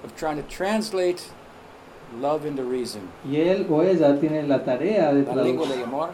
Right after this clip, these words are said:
Speaker 2: sí, de traducir el lenguaje del amor en el lenguaje de la razón, del razonamiento.
Speaker 1: So my point, in one sense, is that reason has an important role to play
Speaker 2: Entonces, mi punto aquí es que el razonamiento tiene un rol importante,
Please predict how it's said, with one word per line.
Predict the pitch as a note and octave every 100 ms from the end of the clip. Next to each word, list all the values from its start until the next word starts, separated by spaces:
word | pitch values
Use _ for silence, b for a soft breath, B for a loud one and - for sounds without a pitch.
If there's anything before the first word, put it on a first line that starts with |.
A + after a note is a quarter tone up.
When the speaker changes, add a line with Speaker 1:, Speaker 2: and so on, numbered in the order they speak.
| - - - A2
Speaker 2:
sí, | B2 A2+ -
de | B2
traducir | A#2+ C3+ C3+ C3+ F#3 F#3+
el | F3
lenguaje | C#3+ C#3 D3+ D#3 D3+ D3
del | C3
amor | B2+ C#3+ F3+ F3+ -
en | D3+ E3+
el |
lenguaje | D3 C3+ C3 C#3+ C#3 C#3+
de | B2+
la | A#2 A#2
razón, | A#2+ - C3+ A#2 A2+
del | -
razonamiento. | - B2 B2 C3 A#2 A2+ - B B B B -
Speaker 1:
So | - D#3
my | D#3
point, | D3 G3 G#3 - - -
in | D#3
one | D#3+
sense, | D#3+ D3 C#3
is | C3
that | C#3 - - -
reason | C#3 F#3 G#3+
has | D#3+ F3+ F3
an |
important | D3+ C#3 D#3+ E3 D3+ C#3+
role | D#3
to | D#3
play | D3+ D3+ C#3+ G2 - -
Speaker 2:
Entonces, | E3
mi | E3
punto | - A#3 A3+
aquí | E3 - F#3+
es | -
que | F3
el |
razonamiento | D3 C#3+ D3 C#3+ D#3+ F3+ F3+
tiene | - E3+ E3
un | D#3+
rol | D3+ D#3+
importante, | D#3 D3 - E3 C#3+ B2+